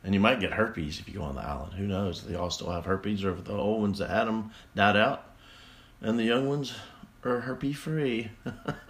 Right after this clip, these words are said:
But that's, I didn't know that. And I lived in South Carolina, north of there,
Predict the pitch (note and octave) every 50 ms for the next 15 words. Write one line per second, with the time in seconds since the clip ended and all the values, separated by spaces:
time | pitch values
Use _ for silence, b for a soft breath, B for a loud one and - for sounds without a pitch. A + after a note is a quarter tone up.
0 | - - - - - - - - - - - - B B B B B B B B
1 | B B B - - - - - - - G#3 G3+ F#3 D#3+ - G#2+ G#2 D#2 - -
2 | - - G#2 F#2+ G#2+ A2+ A#2 - - - A2 A2+ A2+ A2+ A2 G#2+ G#2+ A2+ B2+ A2+
3 | G2 E2+ - - G2 G2+ C3 D#3 D#3 F3 E3+ D3+ A#2+ - - G#2 G2 F#2+ - F#2+
4 | F#2+ F#2+ F#2+ F#2 F2+ F#2 G2 A2+ C3+ C3 G2+ F#2+ F2+ F2 E2+ E2+ E2+